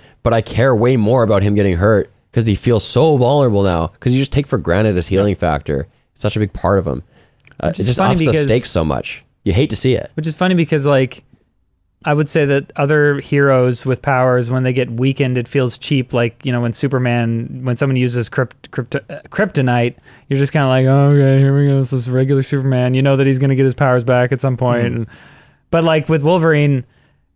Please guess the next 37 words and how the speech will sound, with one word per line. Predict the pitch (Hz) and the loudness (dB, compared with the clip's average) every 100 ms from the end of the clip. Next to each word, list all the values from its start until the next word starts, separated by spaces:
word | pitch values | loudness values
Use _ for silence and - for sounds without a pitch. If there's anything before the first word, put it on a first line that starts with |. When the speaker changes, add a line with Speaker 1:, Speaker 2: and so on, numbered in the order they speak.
| 135 | -6
Speaker 3:
be-, | 180 - _ _ _ | -4 -4 _ _ _
because, | 165 - 214 196 | -2 0 0 2
like, | 185 185 | 2 2
he | - 180 160 | 2 2 2
does, | 170 165 165 143 151 | 2 2 2 0 -4
he | - 165 | -2 0
can | 180 175 | 2 2
get | 143 220 | 2 2
impaled | 208 160 - 180 160 120 117 - - _ _ _ _ - | 2 0 0 2 2 2 -2 -8 -18 _ _ _ _ -2
and | 165 | 2
he | 170 | 2
feels | - 208 226 170 | 2 2 2 2
the | 151 | 0
pain, | 135 170 185 131 107 104 - - - - | 0 0 2 2 0 -4 -8 -20 -10 -2
but, | 170 | 2
like, | 160 156 - - _ _ _ | 4 2 0 -10 _ _ _
okay, | 180 185 170 156 | -2 2 2 4
it | |
might | 160 165 | 2 2
be | 147 143 | 2 0
better | 139 147 143 | 2 2 4
after, | 135 151 - 139 | 4 2 0 0
but | 143 | 2
that | 180 190 | 2 2
doesn't | 175 160 | 2 2
lessen, | 135 151 151 165 | 2 2 2 0
like, | 147 143 147 | 2 2 2
as | 143 | 2
Speaker 2:
The | 139 | 0
Speaker 3:
you | |
said, | - 165 | 0 0
Speaker 2:
pain. | 143 | 0
Speaker 3:
the | 139 | -2
pain | - 151 151 | 0 2 2
of | 131 | 2
the, | 131 127 | 2 2
like, | 123 117 | 0 -2